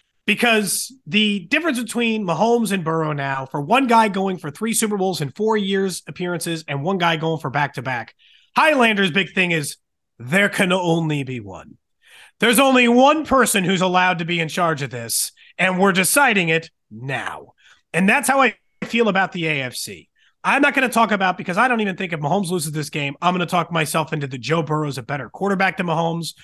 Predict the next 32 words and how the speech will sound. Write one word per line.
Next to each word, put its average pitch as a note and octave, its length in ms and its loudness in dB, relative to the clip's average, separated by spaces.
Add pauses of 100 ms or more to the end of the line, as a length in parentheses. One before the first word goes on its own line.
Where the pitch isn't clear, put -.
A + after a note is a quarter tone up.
(300)
versus G#3 500 2
he's B3 300 2
just - 380 0
on C4+ 220 6
a B3 100 4
better G#3+ 320 0
team G3+ 420 -4 (300)
or A3 220 6
he A3 80 4
got G#3+ 340 0
past A3 340 0
him F#3 120 -4
twice E3+ 580 -4 (420)
in G3 200 2
the E3+ 80 0
playoffs, D#3+ 600 2 (140)
like E3+ 200 0
can E3+ 100 -4
happen D#3+ 280 -2
with D#3+ 220 -4
any F3+ 240 -2
quarterback. A#2 500 -10
Eli F#3 300 0
Manning E3+ 360 0
over D#3 180 -4
Tom D3+ 240 0
Brady, E3 260 0
Joe C3 160 -8
Flacco E3+ 340 0
over D#3 220 -2
Tom D3+ 220 -4
Brady, D3 320 -4